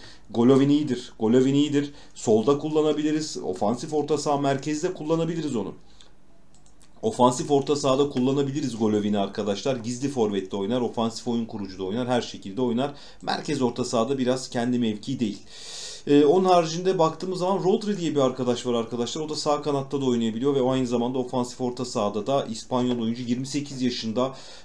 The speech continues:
E, fena bir profil yok. Fena, çok kötü bir profil, e, yok açıkçası. E, iyi, fena değil yani Rodri'nin profilde, iş faydalanabiliriz ondan.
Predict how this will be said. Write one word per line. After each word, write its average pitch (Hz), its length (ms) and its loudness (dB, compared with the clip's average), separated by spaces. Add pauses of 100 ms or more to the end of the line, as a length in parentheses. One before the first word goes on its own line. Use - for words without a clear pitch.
E, 123 60 -2
fena 226 400 8
bir 208 80 -2
profil 180 300 -2
yok. - 440 -4
Fena, 160 300 0
çok 160 220 -6
kötü 160 200 -8
bir 147 100 -4
profil, 135 340 -4
e, 151 400 -6
yok 160 220 -2
açıkçası. 113 640 -4 (360)
E, - 80 -4
iyi, 277 260 2
fena 156 400 2
değil 208 160 0
yani 104 200 2
Rodri'nin 120 360 2
profilde, 117 440 -4
iş 160 140 -6
faydalanabiliriz 147 840 0
ondan. 92 320 -6